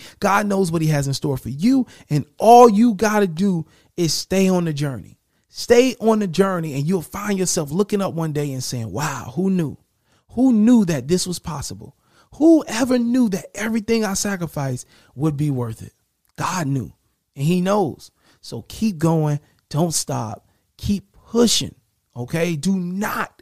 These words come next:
ever let up. Keep pushing toward your success. The only thing that matters is that you make it, all right? It doesn't matter how many bumps, how many bu-, uh, uh, bumps and bruises that you encounter on the path. It doesn't matter how many times you trip and fall on the path.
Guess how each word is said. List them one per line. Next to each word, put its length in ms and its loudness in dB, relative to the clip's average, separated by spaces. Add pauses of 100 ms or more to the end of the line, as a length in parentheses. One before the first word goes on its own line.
(100)
ever 300 0
let 240 -2
up. 280 -2 (380)
Keep 320 0
pushing 420 -2
toward 340 -2
your 140 -4
success. 600 -8 (280)
The 140 -2
only 180 2
thing 240 -4
that 160 -4
matters 400 -2
is 120 -8
that 220 -6
you 80 -8
make 300 0
it, 120 -18 (300)
all 160 -4
right? 240 0 (220)
It 80 -6
doesn't 260 0
matter 240 0
how 240 -4
many 220 -2
bumps, 400 -6
how 100 -6
many 200 -4
bu-, 360 -4
uh, 240 -2 (380)
uh, 360 -6 (220)
bumps 400 0
and 140 -2
bruises 440 0
that 240 -6
you 120 -4
encounter 400 -4
on 180 -6
the 80 -8
path. 440 -4 (180)
It 80 -8
doesn't 280 0
matter 220 -4
how 140 -4
many 140 -4
times 260 -2
you 80 -4
trip 240 -6
and 120 -8
fall 380 0
on 100 -6
the 60 -8
path. 460 -6